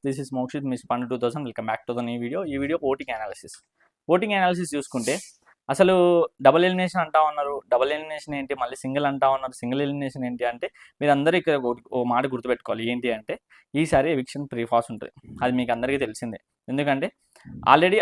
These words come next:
అదొక వీక్ ఉంటది, ప్రతి ఒక్క సీజన్‌లో ఉంటది. ఆ, ఆ, ఎవిక్షన్ ప్రీ ఫాస్ ఈ, ఈ, ఈ వీక్ జరిగింది అనుకో, నెక్స్ట్ వీక్ టికెట్ ఫినాల్ ఉంటది, ఇంకా నెక్స్ట్ వీక్ ఏవీస్ ఉంటాయి. So జరిగితే గిరిగితే ఈ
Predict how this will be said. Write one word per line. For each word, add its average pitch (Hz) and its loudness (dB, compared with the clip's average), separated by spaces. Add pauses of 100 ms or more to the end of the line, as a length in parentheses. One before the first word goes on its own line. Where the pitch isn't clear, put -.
అదొక 170 4
వీక్ 190 0
ఉంటది, 180 4
ప్రతి 143 4
ఒక్క - 0
సీజన్‌లో 175 0
ఉంటది. 143 -2 (400)
ఆ, - 2 (320)
ఆ, 131 2 (100)
ఎవిక్షన్ 135 -4
ప్రీ 127 -2
ఫాస్ 127 4
ఈ, - -2 (400)
ఈ, 139 0 (400)
ఈ 143 2
వీక్ 131 -2
జరిగింది 113 2
అనుకో, 175 -6
నెక్స్ట్ 175 -6
వీక్ 185 -2 (340)
టికెట్ 196 6 (100)
ఫినాల్ 156 4
ఉంటది, 135 -4
ఇంకా 190 4
నెక్స్ట్ 185 -6 (100)
వీక్ 196 -2 (160)
ఏవీస్ 170 0
ఉంటాయి. 110 -8 (320)
So 220 4 (440)
జరిగితే 175 8 (100)
గిరిగితే 196 0 (100)
ఈ 190 0